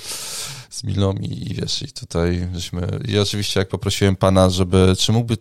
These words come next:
delikatnie przyciszyć, bo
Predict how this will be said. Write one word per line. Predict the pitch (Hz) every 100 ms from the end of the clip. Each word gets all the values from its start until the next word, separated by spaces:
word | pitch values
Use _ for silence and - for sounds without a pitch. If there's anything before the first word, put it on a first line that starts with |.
| _
delikatnie | 110 107 113 135 - 117
przyciszyć, | - 107 - 123 - 95 - - - _ _ _ - -
bo | 95 95 95 95 92 92 92 92